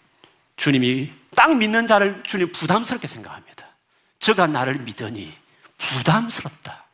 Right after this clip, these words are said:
그래서 주께서 네 믿음대로 된다고, 되게 하겠다고 하시는 것입니다." 그래서 믿음이 없이는 주님을 기쁘시게 못하는 것입니다.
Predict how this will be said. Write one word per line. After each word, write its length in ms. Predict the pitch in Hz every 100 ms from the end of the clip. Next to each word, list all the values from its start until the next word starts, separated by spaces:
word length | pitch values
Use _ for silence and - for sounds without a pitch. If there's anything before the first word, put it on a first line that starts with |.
| _ _ _ _ _ _ - -
그래서 760 | 185 214 - 147 104 - - _ _
주께서 640 | - 135 110 - 110 87 - _ _ _ -
네 240 | 135 139
믿음대로 880 | 131 135 196 196 156 120 95 95 - _ _ - _ -
된다고, 440 | 82 85 95 95 - _ _ _ _
되게 240 | - 143 113
하겠다고 580 | - - - 87 92 - _
하시는 300 | - - -
것입니다." 380 | - - - - _ _ _ _ _ _ _ _ _ _ _ _ _ _ _ _ _ _ -
그래서 600 | 160 165 131 131 98 - -
믿음이 520 | 139 185 175 143 110
없이는 480 | 98 - 113 101 98 _ -
주님을 380 | - 120 101
기쁘시게 440 | 95 - 120 - 95
못하는 320 | 80 - 113
것입니다. 380 | - - _